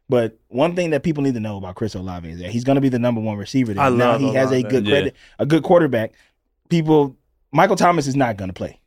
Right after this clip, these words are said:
Speaker 1: Like,
Speaker 3: Yeah.
Speaker 1: he might have to retire. Like, his body
Speaker 2: But even
Speaker 1: doesn't
Speaker 2: if he
Speaker 1: respond
Speaker 2: does,
Speaker 1: to
Speaker 2: I
Speaker 1: certain
Speaker 2: think Olave is the alpha now.
Speaker 1: Yeah.
Speaker 3: Yeah, O-, Olave is awesome, and he's, he's gonna
Speaker 2: I
Speaker 3: be
Speaker 2: really was hoping
Speaker 3: a
Speaker 2: he
Speaker 3: high
Speaker 2: would
Speaker 3: end,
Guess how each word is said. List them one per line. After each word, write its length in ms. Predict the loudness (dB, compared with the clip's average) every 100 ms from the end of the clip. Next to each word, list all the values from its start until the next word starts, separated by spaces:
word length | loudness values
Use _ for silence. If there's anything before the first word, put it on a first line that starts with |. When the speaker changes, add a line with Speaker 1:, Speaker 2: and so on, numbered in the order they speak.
| _ _ _ _ _ _
Speaker 1:
Like, 260 | -6 -6 -6 -6
Speaker 3:
Yeah. 280 | -4 -4 -6 -8
Speaker 1:
he 120 | -2
might 280 | 2 2 0 -8 _ -6
have 160 | -4 -4
to 80 |
retire. 400 | -6 -8 -10 -12 _ _ _ _ _ _ _ _
Like, 180 | -6 -2
his 120 | -2 2
body 220 | 2 4
Speaker 2:
But 20 |
even 180 | 4 4
Speaker 1:
doesn't 20 |
Speaker 2:
if 80 | 2
he 60 | 2
Speaker 1:
respond 140 | 4
Speaker 2:
does, 180 | 4 4
Speaker 1:
to 40 | 2
Speaker 2:
I 40 |
Speaker 1:
certain 100 | 0
Speaker 2:
think 160 | -2 0
Olave 420 | 0 2 0 0
is 180 | -2 -4
the 140 | -8
alpha 400 | -4 -6 -6 -10 -12
now. 200 | -18 -2
Speaker 1:
Yeah. 320 | 2 2 0 -2
Speaker 3:
Yeah, 260 | 0 0 2
O-, 240 | 2 4
Olave 260 | 4 4 2
is 160 | -2 -6 _
awesome, 460 | -2 -2 -4 -12 -10
and 260 | -4 -2 0
he's, 340 | 0 0 -4 -10 -4
he's 220 | -2 -2
gonna 200 | 0 2
Speaker 2:
I 100 | 4
Speaker 3:
be 100 | 4
Speaker 2:
really 340 | 4 4 4 2
was 160 | 0
hoping 220 | 0 0 2
Speaker 3:
a 40 |
Speaker 2:
he 60 | 0
Speaker 3:
high 140 | 0
Speaker 2:
would 80 | 0
Speaker 3:
end, 280 | -4 -6